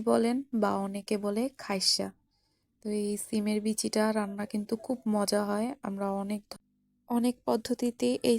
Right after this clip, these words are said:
সিমের বিচি রান্না করা যায়। তো আজকে ছুরি শুটকি দিয়ে ডিম সিদ্ধ করে দিয়ে রান্না করব। এখানে আছে পেঁয়াজ কুচি, রসুন কুচি, টমেটো স্লাইস, চারটার মতো কাঁচামরিচ আর ধুয়ে সুন্দর করে ফ্রেশ করে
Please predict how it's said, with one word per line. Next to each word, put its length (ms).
সিমের 400
বিচি 220
রান্না 280
করা 360
যায়। 180
তো 60
আজকে 320
ছুরি 260
শুটকি 500
দিয়ে 180
ডিম 240
সিদ্ধ 260
করে 180
দিয়ে 240
রান্না 360
করব। 200
এখানে 340
আছে 140
পেঁয়াজ 280
কুচি, 320
রসুন 300
কুচি, 260
টমেটো 460
স্লাইস, 460
চারটার 360
মতো 180
কাঁচামরিচ 600
আর 80
ধুয়ে 380
সুন্দর 360
করে 200
ফ্রেশ 280
করে 180